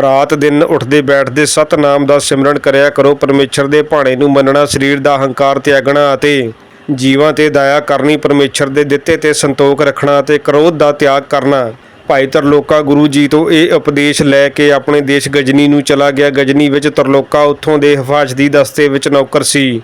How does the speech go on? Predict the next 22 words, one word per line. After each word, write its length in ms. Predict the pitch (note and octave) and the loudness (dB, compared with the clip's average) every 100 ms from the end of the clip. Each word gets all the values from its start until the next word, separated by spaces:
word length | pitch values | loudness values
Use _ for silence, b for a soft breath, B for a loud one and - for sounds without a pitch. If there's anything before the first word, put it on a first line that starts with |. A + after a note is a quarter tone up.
| - _ - | -12 _ -6
ਅਤੇ 160 | D3 E3 | -2 -2
ਤਲਵਾਰ 460 | D#3+ D#3 D3 D3+ D3+ | 0 0 0 0 0
ਪਹਿਨ 300 | D3 D3+ D#3 | -2 -2 -2
ਕੇ 180 | D#3+ | -2
ਸਦਾ 280 | C#3+ D3+ D3 | -2 0 0
ਹੀ 200 | D3 D#3+ | 2 2
ਹਿਫਾਜ਼ਤ 440 | C#3+ B2+ D3+ C#3 C#3 | 0 -2 -2 0 0
ਵਾਸਤੇ 460 | C#3 D3 C3 - | 2 0 0 0
ਉਸ 140 | D3+ B2+ | -2 0
ਦੇ 140 | D#3 | 0
ਨਾਲ 260 | C#3+ C#3 C#3 | 0 0 0
ਰਹਿੰਦਾ 340 | C#3+ C#3+ D3+ | 0 0 0
ਸੀ। 200 | C3+ C#3+ | 2 0
ਇੱਕ 160 | C#3+ D#3+ | 0 0
ਦਿਨ 240 | C#3 C#3+ | 0 0
ਸ਼ਿਕਾਰ 400 | C#3+ D3+ C#3 C#3+ | -2 -2 0 0
ਸਮੇਂ 320 | C#3 D3 C#3+ | 0 0 0
ਤਰਲੋਕੇ 540 | C#3 C#3+ C#3+ C#3 - D3+ | 0 0 0 0 -2 0
ਨੇ 140 | D3 | 2
ਹਾਕਮ 400 | C#3 C3+ D3+ D3 | 0 -2 0 0
ਦੇ 140 | C#3 C#3+ | 2 0
ਨਾਲ 480 | C3+ C3 C#3 B2 | 2 0 2 0